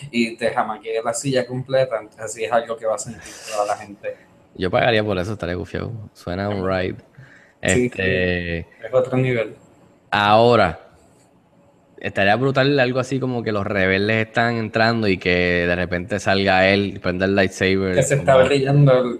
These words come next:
Speaker 1: el
Speaker 2: Ah, no, que salga él y entre por la puerta encojonado,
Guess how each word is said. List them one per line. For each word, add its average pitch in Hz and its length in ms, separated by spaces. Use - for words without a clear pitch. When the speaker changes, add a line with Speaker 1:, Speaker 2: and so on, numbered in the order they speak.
Speaker 1:
el - 80
Speaker 2:
Ah, 90 680
no, 98 340
que 98 100
salga 98 560
él 107 380
y 92 120
entre 92 240
por 98 140
la 101 160
puerta 101 260
encojonado, 101 920